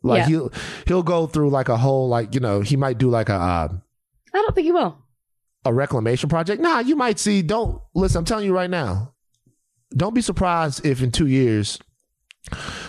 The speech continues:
Speaker 1: you see Jon Gruden coaching, like, an inner city football team in the hood.
Speaker 2: <laughs>
Speaker 1: And there, and here's a,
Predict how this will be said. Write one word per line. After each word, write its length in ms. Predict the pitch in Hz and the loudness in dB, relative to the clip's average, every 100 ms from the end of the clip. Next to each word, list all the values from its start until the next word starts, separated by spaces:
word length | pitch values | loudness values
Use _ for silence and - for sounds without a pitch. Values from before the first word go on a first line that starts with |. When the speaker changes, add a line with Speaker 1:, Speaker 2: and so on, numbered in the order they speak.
| - | -4
Speaker 1:
you 140 | 135 131 | 0 0
see 440 | 160 135 123 117 | 0 0 0 -2
Jon 360 | 107 135 120 120 | -2 0 0 2
Gruden 380 | 117 117 110 110 | 2 2 2 0
coaching, 360 | - 117 - 107 | 0 0 0 0
like, 160 | 104 | 0
an 60 | 107 | 0
inner 180 | 117 113 | 0 0
city 220 | 120 104 | 0 -2
football 400 | - 117 107 98 | 0 0 0 0
team 240 | - 104 95 | 0 0 2
in 60 | |
the 60 | 95 | 2
hood. 300 | 101 95 - _ _ _ _ - | 2 0 -4 _ _ _ _ -4
Speaker 2:
<laughs> 400 | 277 240 349 302 403 - 392 - - _ - _ 320 - _ - _ _ _ 123 | -2 0 -2 0 -2 0 -2 -2 -8 _ -20 _ -12 -12 _ -20 _ _ _ -2
Speaker 1:
And 140 | 123 | 0
there, 160 | 135 - | -2 -2
and 120 | 123 | -2
here's 400 | 110 165 233 180 | 2 2 2 0
a, 140 | 139 | -2